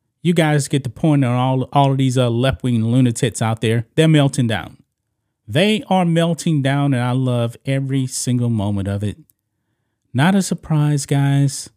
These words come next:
Not a surprise. Just imagine what they're gonna actually say when Trump actually tweets something. He's not even tweeting anything, and these people are losing it.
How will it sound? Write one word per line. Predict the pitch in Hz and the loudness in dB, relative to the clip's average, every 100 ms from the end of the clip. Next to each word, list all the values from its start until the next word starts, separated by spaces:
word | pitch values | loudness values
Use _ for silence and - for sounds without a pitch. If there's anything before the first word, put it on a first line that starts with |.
| - | -6
Not | 113 139 | 0 0
a | |
surprise. | 139 127 117 101 98 101 - _ _ _ _ _ _ - | 0 -4 -4 -2 -4 -6 -10 _ _ _ _ _ _ -4
Just | 185 - - | -2 -2 -2
imagine | 139 120 127 165 147 139 | 0 2 2 2 4 2
what | 123 | 2
they're | 135 | 0
gonna | 120 127 | 2 0
actually | 123 143 107 | 0 -2 -6
say | - - 170 170 120 - _ _ _ _ _ _ _ - | -6 -4 -2 -2 -4 -8 _ _ _ _ _ _ _ -4
when | 135 120 | 0 0
Trump | - 170 160 - | 0 -2 -2 -4
actually | 147 147 - 147 139 | -6 -6 -4 -4 -2
tweets | - 202 - | 0 -2 0
something. | 151 127 101 - _ _ _ _ | -2 0 -4 -10 _ _ _ _
He's | - 220 - | -2 0 0
not | 202 202 | 0 0
even | 202 208 202 | 0 2 2
tweeting | 180 - 226 202 | 0 0 2 4
anything, | 175 151 139 123 92 - _ _ - | 4 4 2 -2 -4 -12 _ _ -2
and | 175 180 | 0 2
these | 208 202 | 0 -2
people | - - 202 185 196 190 - | -6 -4 -2 2 2 2 2
are | 160 165 165 - _ _ - | 2 4 2 0 _ _ -10
losing | 190 214 233 233 196 160 139 120 | -2 2 2 2 4 4 4 4
it. | 107 - - | 0 -6 -14